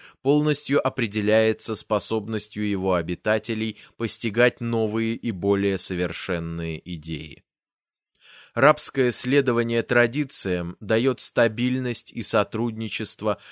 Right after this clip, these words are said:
благодаря сентиментальной связи прошлого с настоящим,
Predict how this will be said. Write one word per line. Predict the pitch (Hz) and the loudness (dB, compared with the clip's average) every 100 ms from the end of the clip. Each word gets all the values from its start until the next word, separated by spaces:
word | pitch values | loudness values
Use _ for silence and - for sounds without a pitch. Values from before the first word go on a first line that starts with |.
| - 107 | -10 0
благодаря | 117 110 110 113 135 | 2 2 2 4 4
сентиментальной | - 131 120 123 120 117 101 123 123 123 117 | 2 -2 -4 -4 -4 -4 2 2 2 0 -4
связи | - 104 104 104 107 | -4 2 2 2 -2
прошлого | 95 101 101 - 98 92 | -2 0 0 0 -4 -4
с | 90 92 | -6 -8
настоящим, | 90 - 98 98 82 - - 73 | -10 -4 -2 -2 -4 -8 -12 -14